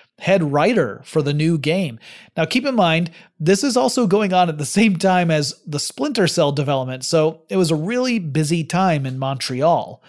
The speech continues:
One of the creative features of the Prince of Persia game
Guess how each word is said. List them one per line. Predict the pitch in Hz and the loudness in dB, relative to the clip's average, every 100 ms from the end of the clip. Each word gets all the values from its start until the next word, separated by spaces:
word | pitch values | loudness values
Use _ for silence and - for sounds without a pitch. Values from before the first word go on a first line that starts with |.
| - _ _ _ | -20 _ _ _
One | 160 165 220 | 0 2 2
of | 233 | 0
the | 196 | -2
creative | - 185 160 143 | -2 0 0 -2
features | 214 220 165 156 127 | -4 -4 -2 -2 -2
of | 151 143 | -6 -4
the | 139 | -6
Prince | 135 160 - | -6 -6 -6
of | 117 | -6
Persia | 196 226 160 | -2 0 0
game | 143 131 131 131 | -2 -4 -6 -8